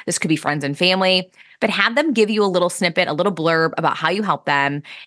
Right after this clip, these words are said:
and even just, like, overall your character as a person. Sometimes that's really nice to hear too, is like, "Wow, she's so sweet. She's so nice. She's so caring." Some people really, really, when they're looking for coaches or consultants,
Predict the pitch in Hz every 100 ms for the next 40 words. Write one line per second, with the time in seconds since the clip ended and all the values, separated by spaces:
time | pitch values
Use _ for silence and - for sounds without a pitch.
0 | - 160 151 151 151 220 320 453 370 294
1 | 226 214 208 196 175 - 151 151 - 147
2 | 139 139 - 139 - 151 190 - 202 220
3 | 226 220 180 170 156 151 - 147 135 135
4 | 123 127 143 - 202 165 170 202 180 -
5 | 147 147 - 285 277 - 170 - 151 151
6 | 233 233 233 185 - - - 240 226 226
7 | 220 220 226 - - - - 247 269 320
8 | 226 185 196 208 214 208 - 180 175 175
9 | 175 165 _ _ _ _ _ _ - 202
10 | 208 185 202 214 190 185 160 165 156 160
11 | 151 160 156 135 139